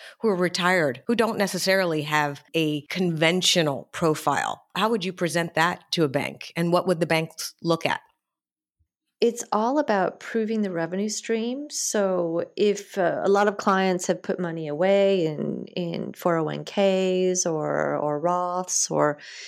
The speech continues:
Speaker 2: any kind of, uh, you know, pension planning, depending on the country that you're, um, you're based in. So it's being able to demonstrate that there is a steady stream of revenue, whether that's your accountant writing a letter, whether it's showing the last three years of taxes to prove that,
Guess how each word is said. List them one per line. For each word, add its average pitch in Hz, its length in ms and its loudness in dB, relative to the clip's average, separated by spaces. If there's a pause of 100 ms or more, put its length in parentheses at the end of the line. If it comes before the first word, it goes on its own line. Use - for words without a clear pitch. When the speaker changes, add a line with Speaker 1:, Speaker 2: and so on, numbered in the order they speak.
(260)
Speaker 2:
any 190 180 4
kind 180 220 0
of, 156 220 2
uh, - 280 0 (200)
you - 80 -4
know, - 200 -4 (200)
pension 190 300 2
planning, 175 420 2
depending 175 300 -2
on 160 60 -2
the 156 60 4
country 170 340 -2
that 160 200 -2
you're, 151 580 -2
um, - 440 -6
you're 175 140 -4
based 214 420 2
in. 151 220 -2 (560)
So 269 220 2
it's 233 160 2
being 240 200 0
able 240 180 2
to 214 100 4
demonstrate 180 800 2
that 175 120 0
there 175 120 4
is 175 160 2
a 180 60 0
steady 165 280 -2
stream 160 280 -2
of 147 100 -2
revenue, 147 440 0
whether 165 320 2
that's 165 320 0
your 151 120 0
accountant 156 500 -4
writing 160 260 -2
a 156 60 -8
letter, 185 580 2
whether 156 280 0
it's - 340 -2
showing 165 320 0
the 160 80 -2
last 147 300 2
three 175 100 2
years 156 200 0
of 143 100 -10
taxes 170 760 -2
to - 120 -8
prove 175 580 -2
that, 160 260 0